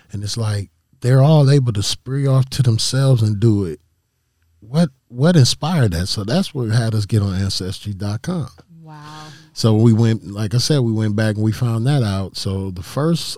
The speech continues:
Speaker 1: uncle was in slavery, enslaved a year and a half. The second one's about six to nine months. And it was over. And after that, my family acquired the property from the sharecropper.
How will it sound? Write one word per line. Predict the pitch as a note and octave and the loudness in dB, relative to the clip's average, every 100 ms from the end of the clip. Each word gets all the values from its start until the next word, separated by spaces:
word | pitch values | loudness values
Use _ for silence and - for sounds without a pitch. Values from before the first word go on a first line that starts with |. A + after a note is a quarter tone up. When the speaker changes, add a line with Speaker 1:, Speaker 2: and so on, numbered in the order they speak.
| - | 0
Speaker 1:
uncle | A#2 A2+ B2 A#2+ A2 | 0 0 -2 0 -2
was | G2 F#2+ F#2 - - _ _ | -2 -4 -4 -6 -8 _ _
in | G#2 | -6
slavery, | F#2 G2 G2+ G2 G2 G2 G2 G2+ | -4 -2 0 0 -2 -4 -6 -6
enslaved | G2+ - G#2+ G2+ G2 | -6 -6 -6 -4 -6
a | F2 F2 E2+ | -8 -10 -10
year | G#2 A#2 | 0 2
and | A2 | 4
a | |
half. | G#2+ A2 G#2+ G#2+ - | 4 2 0 -2 -6
The | |
second | F#2 - A2 A2+ G#2 | -6 -4 -4 -6 -8
one's | G2 | -6
about | F#2 F#2 F#2 | -8 -8 -8
six | - G#2 - | -8 -10 -10
to | G2+ | -10
nine | G2 F#2 F2 | -8 -8 -8
months. | F2+ E2+ _ _ _ _ | -12 -16 _ _ _ _
And | G2+ G#2 | 0 0
it | |
was | G2+ G#2 | 2 4
over. | B2 F#2+ E2 D#2 _ - | 4 2 -6 -18 _ -6
And | F2+ | 0
after | G#2 B2 A#2 | 4 4 2
that, | G#2+ C3 E3 G#2 - _ _ _ _ _ _ | 4 4 4 2 -6 _ _ _ _ _ _
my | G#2 G#2 | 0 0
family | - B2 D3 D3 A2 G2+ G2 - | 2 2 4 4 4 2 -2 -4
acquired | F#2 - A2 G#2 G2+ E2+ | -8 0 2 2 0 -4
the | |
property | F2+ - D3 C#3 G2+ F#2 F#2 - | -8 -4 -4 -4 -4 -4 -6 -10
from | - G#2 F#2 | -8 -6 -4
the | |
sharecropper. | F#2+ - C#3+ D3+ - E2 - D#2 | -4 -4 -4 -4 -6 -10 -12 -20